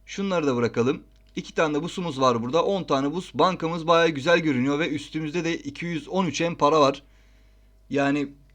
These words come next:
item koyacağım çara. Ne zaman koyacağım? Şöyle göstereyim. D C Premium bitmesine üç gün kaldı. Bizim Gold Premium'umuz, Gold Premium paramız hazır zaten sitede. Bilenleriniz vardır. Bilmeyenler için de izleteceğim tekrardan.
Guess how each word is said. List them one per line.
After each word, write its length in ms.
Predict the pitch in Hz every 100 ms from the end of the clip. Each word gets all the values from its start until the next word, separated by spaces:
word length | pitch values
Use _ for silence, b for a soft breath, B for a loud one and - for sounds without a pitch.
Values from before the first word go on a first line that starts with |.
| _
item 320 | 156 - 226 220
koyacağım 400 | 220 202 233 226
çara. 300 | 190 175 208
Ne 120 | 202
zaman 300 | 196 196 175
koyacağım? 420 | 160 143 143 196
Şöyle 260 | 185 196 180
göstereyim. 600 | 147 139 143 143 190 -
D 220 | 123 180 175
C 140 | 190
Premium 240 | 185 165
bitmesine 380 | 180 185 160 180
üç 220 | 185 185
gün 120 | - 131
kaldı. 440 | 127 113 120 180 b b _
Bizim 240 | 156 185 180
Gold 220 | 185 180
Premium'umuz, 500 | 175 170 175 165 - _ _ _ -
Gold 260 | 165 170
Premium 280 | 165 160 170
paramız 340 | 165 156 165
hazır 220 | 160 147 170
zaten 400 | 151 123 127 123
sitede. 440 | - 117 135 185 b b b b b _ 147
Bilenleriniz 500 | 165 156 151 147 143
vardır. 420 | 165 123 147 -
Bilmeyenler 440 | 147 170 160 147 143
için 220 | 139 143
de 40 |
izleteceğim 460 | 143 139 143 160 143
tekrardan. 520 | 139 - 107 107 165